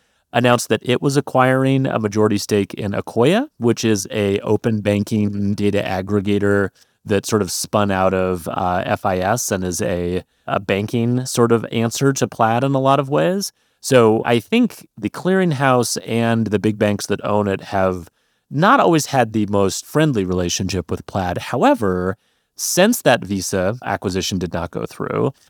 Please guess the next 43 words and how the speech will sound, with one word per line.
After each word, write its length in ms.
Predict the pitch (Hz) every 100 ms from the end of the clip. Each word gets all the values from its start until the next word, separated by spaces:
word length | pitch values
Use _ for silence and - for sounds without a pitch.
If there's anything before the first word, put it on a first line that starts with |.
| _
I 180 | - 110
think 520 | - - 165 180 -
that 340 | - 110 104 -
Plaid 280 | - 117 117
has 120 | 110
been 140 | 104
working 300 | 98 98 101
very, 240 | 90 95 131
very 260 | 170 202
hard, 300 | 180 110 92
and 160 | 113 92
to 140 | - 113
their 140 | 147
credit, 280 | - 180 113
I 80 | 98
think 160 | 104
they've 140 | 101 92
done 160 | 98
this 140 | 101 95
very 200 | 98 92
well, 460 | 147 165 110 107 _ _ _ _ _
to 160 | - 135
build 200 | 139 131
much 240 | 131 135 -
more 580 | 131 120 123 123 113 110
friendly 560 | - 131 127 113 107
and 140 | 98 92
productive 360 | 101 104 98
relationships 640 | 90 90 85 - 78 92 -
with 120 | 95
a 20 |
lot 180 | 92 85
of 60 |
the 80 | 90
big 180 | 92 101
banks. 320 | 101 107 -
And 80 | 107
we've 140 | 101
seen 240 | - 135 127
some 220 | - 110
announcements 600 | 113 165 156 - 147 131
around 340 | 110 104 98
Plaid 560 | 92 117 110 107 104